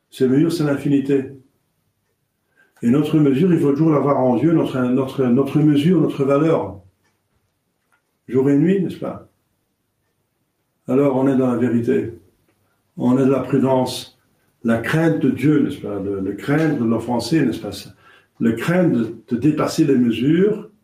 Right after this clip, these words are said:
nous, nous, nous garde dans les limites, dans la, la vraie mesure. L'humilité, c'est, euh, voir la réalité, euh, sur nous-mêmes. J'en ai parlé déjà plusieurs fois, mais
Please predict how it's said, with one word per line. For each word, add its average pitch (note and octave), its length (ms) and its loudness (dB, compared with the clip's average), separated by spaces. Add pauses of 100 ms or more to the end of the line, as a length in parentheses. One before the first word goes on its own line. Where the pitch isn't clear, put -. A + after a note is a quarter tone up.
(580)
nous, B2+ 240 2
nous, B2+ 320 2
nous A#2+ 180 4
garde B2+ 400 -2
dans A#2+ 200 -2
les A2+ 160 -2
limites, D#3+ 720 -2 (840)
dans A2+ 120 -4
la, G#2+ 100 0
la A2+ 240 -2
vraie G#2+ 160 0
mesure. C3 580 2 (1700)
L'humilité, F3 680 4
c'est, D#3+ 200 -4
euh, C3+ 480 2 (460)
voir C#3+ 300 -2
la C3 80 0
réalité, B2+ 360 -2
euh, B2 300 2
sur C#3 180 -2
nous-mêmes. C#3+ 560 2 (1600)
J'en A#2 180 0
ai A#2+ 80 2
parlé B2+ 220 2
déjà A2+ 120 -2
plusieurs A2 320 -4
fois, D#3+ 240 0
mais G#2 260 -2